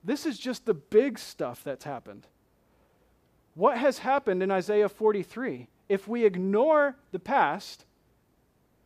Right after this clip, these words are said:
then we have no idea what's happened in, in Isaiah forty-three. So what has happened? Assyria has risen to power and taken out ten tribes of Israel. And now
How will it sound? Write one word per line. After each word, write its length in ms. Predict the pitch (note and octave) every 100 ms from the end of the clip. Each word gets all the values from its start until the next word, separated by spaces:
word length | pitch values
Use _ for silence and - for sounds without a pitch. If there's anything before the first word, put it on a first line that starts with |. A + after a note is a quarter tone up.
| _ _ C#3+
then 140 | F#3+
we 80 | B3
have 120 | D#3
no 160 | G3 A#3
idea 320 | F3+ A#3 F#4+
what's 180 | D#4 -
happened 280 | B2 C3+
in, 240 | A#2+ A2+ A2+
in 120 | C3
Isaiah 360 | B2+ A#2+ C3+ A2
forty-three. 560 | - A2+ G#2 - A2 - _ _ _ _ _ _ _ _ -
So 160 | -
what 260 | D3+ F3 G3+
has 180 | F3 -
happened? 440 | F3+ F3+ A2+ - _ _ _ _ _ _ _ _ _ _ _ _ _
Assyria 680 | C#3+ - - A#3+ A3+ D3+ C#3 B2+ -
has 220 | E3+ C3+
risen 240 | G3+ G#3+
to 100 | G3
power 480 | G3 F#3 F#3+ G#3+ A#3 _ _ -
and 180 | D#3 C#3+
taken 400 | - A3 A#3+ A3+
out 360 | A3 D3+ - -
ten 360 | - C4 C4+
tribes 680 | B3+ - A#3+ A#3 A3+ G3 E3
of 160 | G3+
Israel. 480 | F#3 F#3 D3+ B2+ F#2 _ _ _ _ _ _ _ _ _ _ _ _ _ _ _ _ _ _ _
And 260 | - G3 F#3
now 520 | G3+ C4 G3 E3 E3+